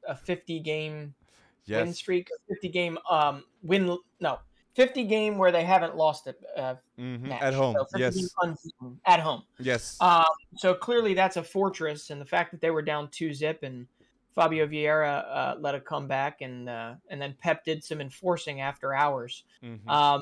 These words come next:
Speaker 2: <laughs>
Speaker 1: that's, that's some good stuff. What the hell happened with the stewards, though?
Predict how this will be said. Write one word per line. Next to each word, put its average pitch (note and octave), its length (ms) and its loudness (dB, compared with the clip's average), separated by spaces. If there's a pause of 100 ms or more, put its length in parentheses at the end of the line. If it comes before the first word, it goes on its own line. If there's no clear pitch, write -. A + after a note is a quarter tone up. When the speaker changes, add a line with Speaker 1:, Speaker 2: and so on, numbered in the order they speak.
(220)
Speaker 2:
<laughs> - 220 -14
Speaker 1:
that's, D#3+ 280 -2
that's F3+ 240 -2
some F3 120 -8
good F3+ 140 0
stuff. F3 180 -2 (200)
What C4 200 6
the G4 100 6
hell C4+ 280 6
happened A3+ 500 4
with D#3+ 120 -2
the D#3+ 80 -4
stewards, - 640 2
though? - 260 -6